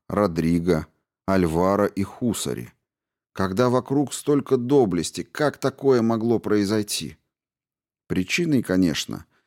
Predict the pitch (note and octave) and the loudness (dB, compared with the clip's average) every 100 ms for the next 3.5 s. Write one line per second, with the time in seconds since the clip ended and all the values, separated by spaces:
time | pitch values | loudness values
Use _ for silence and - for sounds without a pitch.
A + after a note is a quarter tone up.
0 | _ - D#2+ C3+ D#3+ C#3+ C3+ A#2 C#3 B2+ | _ -10 0 4 6 6 6 6 4 4
1 | - C3 C#3 C3+ C3 B2 A#2+ A#2+ G#2 B2+ | 0 0 0 0 0 2 2 0 0 2
2 | A#2 A#2+ A#2 A2 G#2+ G#2+ G#2 G2+ B2 A#2 | 2 4 4 4 4 2 2 2 0 0
3 | D#2+ B1+ - - - | -4 -6 -8 -12 -16